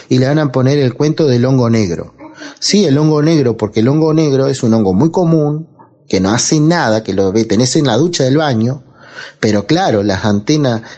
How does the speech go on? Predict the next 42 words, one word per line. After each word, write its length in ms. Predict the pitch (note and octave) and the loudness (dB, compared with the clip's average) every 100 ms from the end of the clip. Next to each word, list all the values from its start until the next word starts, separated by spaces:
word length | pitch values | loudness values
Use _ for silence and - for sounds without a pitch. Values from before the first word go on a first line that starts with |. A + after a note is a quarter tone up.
| - | -4
la 120 | A2 | -2
activación 640 | A2+ - A#2 G#2+ - D#3+ D3+ | -2 0 0 0 0 0 0
de 60 | |
estas 260 | C#3 C#3 B2+ | -2 -2 0
antenas 480 | G#2 G#2 C#3+ A#2 G2+ | -2 0 0 0 0
junto 300 | C3+ B2 A2 | -2 0 0
con 140 | G#2 | 0
el 60 | G2+ | 0
grafeno 500 | G2 - D3+ C3 - | -2 -2 0 0 0
que 60 | |
uno 200 | B2 C3 | 0 0
tiene 240 | - B2 A2+ | 0 0 2
en 100 | G2+ | 0
el 120 | F2+ | 0
cuerpo, 580 | E3 F#3+ F#3+ G#3 G#3 - | 0 0 0 -4 -4 -14
so-, 200 | - G#2 | -10 -6
de-, 160 | F#2 G2+ | -2 -2
estoy 260 | - A#2 | 0 0
hablando 280 | A#2 A2+ A2+ | 2 2 0
sobre 200 | - F#2 | 0 -2
todo 140 | - A2+ | 0 0
de 60 | |
los 100 | G2+ | 0
vacunados, 580 | G2 G#2 C#3+ F#3 G#3 - _ | 0 0 0 0 -4 -8 _
va 320 | G#2 G#2+ C#3 D#3 | 0 2 0 -2
a 340 | - A#2 A2 | -2 0 -2
producir 680 | A2 A2+ A2 G2+ C3+ D3+ D#3 - | -2 -2 -2 -2 -2 -2 -2 -6
un-, 400 | A2 G2 F#2 G#2 | -4 -4 -6 -6
una 240 | A#2+ C3 A#2+ | 0 0 0
baja 300 | C#3 - D3+ | -2 -2 -2
de 100 | B2 | 0
las 140 | A2 | 0
defensas 840 | G#2 - B2+ B2+ - D#3 - - - | -2 -2 -2 -2 -2 -2 -4 -14 -4
impresionante. 920 | - G2+ A2 G2+ F#2 G2 F#2 E2 - - - - - - - | -2 0 0 0 0 0 0 -4 -10 -20 -20 -20 -20 -20 -4
Ahora, 240 | B2+ C#3 | 0 2
los 160 | B2+ B2 | 2 2
no 120 | F3 | 0
vacunados 360 | G3 C#3+ E3 E3 | 0 0 0 0
también 240 | C3 F3+ | 0 2
van 100 | B2+ | 0
a 40 | A2 | -2
sufrir. 500 | G2 - F#2 F2 | -4 -4 -2 -2